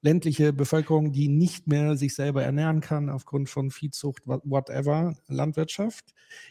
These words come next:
die ziehen jetzt in die großen Städte, ähm, in die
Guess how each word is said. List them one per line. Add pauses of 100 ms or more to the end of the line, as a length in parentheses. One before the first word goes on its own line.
die
ziehen
jetzt
in
die (100)
großen
Städte, (220)
ähm, (120)
in
die